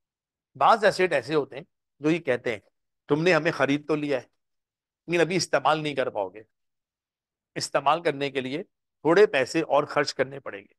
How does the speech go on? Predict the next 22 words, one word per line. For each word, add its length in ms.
So, 340
छोटी 200
सी 100
एग्जांपल, 380
एसी 280
खरीद 260
लिया, 240
कूलिंग 280
निकाल 240
के 100
दिखा 200
दो। 180
एसी 420
को 260
इंस्टॉल 640
करवाना 400
पड़ेगा, 480
लगवाना 640
पड़ेगा, 440
टाइम 220
लगता 280
है। 100